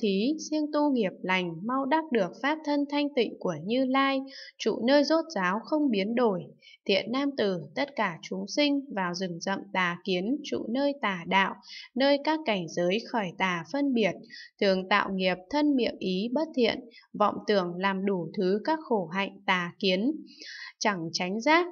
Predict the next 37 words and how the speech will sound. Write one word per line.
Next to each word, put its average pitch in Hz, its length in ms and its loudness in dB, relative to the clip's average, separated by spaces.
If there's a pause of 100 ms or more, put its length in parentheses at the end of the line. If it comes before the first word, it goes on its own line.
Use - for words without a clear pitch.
(140)
mà 180 340 0
sinh 302 220 2
tưởng 185 320 2
tránh 185 260 -2
giác, 302 280 2 (240)
tránh 196 300 0
giác 320 220 4 (140)
mà 180 200 0
sinh 302 340 0
tưởng 180 260 2
chẳng 170 320 -4
tránh 190 280 -4
giác. 311 240 4 (440)
Do 262 140 4
ác 320 300 2
tri 294 300 2
thức 339 200 2
nhiếp 330 180 2 (120)
thọ 233 340 2
nên 294 240 2
khởi 190 220 2 (100)
ác 269 260 2
kiến, 196 320 2 (100)
sẽ 285 140 2
đọa 254 220 2 (140)
vào 180 140 -2
đường 180 320 0
ác. 294 220 4 (420)
Ta 302 160 4
dùng 208 320 4
đủ 196 320 2
thứ 196 240 4
các 330 220 2
môn 302 160 4 (120)
phương 302 260 2
tiện 208 320 0
để 185 160 -2